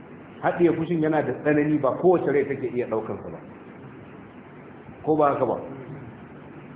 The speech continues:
Saboda wani za ka ga, ko da dai ba zai iya duka ba in yayi fushin, saboda ya san in ya taɓo dukan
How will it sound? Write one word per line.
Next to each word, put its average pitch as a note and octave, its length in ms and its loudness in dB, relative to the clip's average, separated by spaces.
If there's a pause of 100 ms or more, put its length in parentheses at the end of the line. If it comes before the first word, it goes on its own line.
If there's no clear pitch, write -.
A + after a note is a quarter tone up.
(1000)
Saboda D3+ 240 6
wani D3+ 200 8
za F3 120 8
ka E3+ 100 6
ga, D3 160 8 (300)
ko F3+ 120 6
da F#3+ 140 8
dai F3+ 140 6
ba E3+ 140 6
zai E3+ 180 6
iya C3+ 500 6
duka D3+ 300 4
ba A#2+ 140 2
in B2+ 120 0
yayi C3+ 220 4
fushin, C3+ 240 -2 (640)
saboda D3 260 4
ya D3 120 6
san D#3 140 2
in E3 80 4
ya E3+ 80 6
taɓo E3+ 260 4
dukan E3 400 4